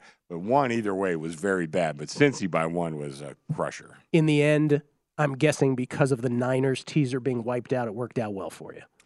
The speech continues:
Speaker 1: You know, that was a big plus for us. The other one was, uh, in that Niner game. Uh, you know, I know Jimmy posted the one ticket, you know, minus two and a half for a hundred thousand. That guy was looking to bet as much as he could at two and a half.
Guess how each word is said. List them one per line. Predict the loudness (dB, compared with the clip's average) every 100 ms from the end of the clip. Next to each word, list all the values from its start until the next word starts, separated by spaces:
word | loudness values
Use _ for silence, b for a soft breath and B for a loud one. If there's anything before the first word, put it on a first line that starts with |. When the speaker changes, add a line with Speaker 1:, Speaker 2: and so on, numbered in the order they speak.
| b b b 0
Speaker 1:
You | 6
know, |
that | 6 6
was | 4
a | 4
big | 4 2
plus | 2 2 2
for | 0 2 4
us. | 2 -2 0
The | 2
other | 4 2
one | 2 2 2 0
was, | 2 0 0 0
uh, | 0 0
in | 0 2
that | 2 2
Niner | 2 2 0
game. | -2 0 0 -2 -4 b b b b _ 0
Uh, | 2 4 2 -2 0
you | 4
know, |
I | 4 4
know | 2
Jimmy | 2 2 2
posted | 2 2 0 -2
the |
one | 0 0
ticket, | -2 -4 -2 -2 -4 -8
you | -6
know, | -4 -2
minus | 0 0 -2
two | -2 0
and |
a | 2
half | 0
for | 0
a | 0
hundred | 0 -2 -2
thousand. | 0 0 0 -4
That | -2
guy | 2 2 2
was | -2 -2
looking | 0 0
to | 2
bet | 2 2
as | 0
much | -4 -4
as | -8
he |
could | -2 0 0
at | -2
two | -4
and | -2
a |
half. | -2 -2 -2 -6 -14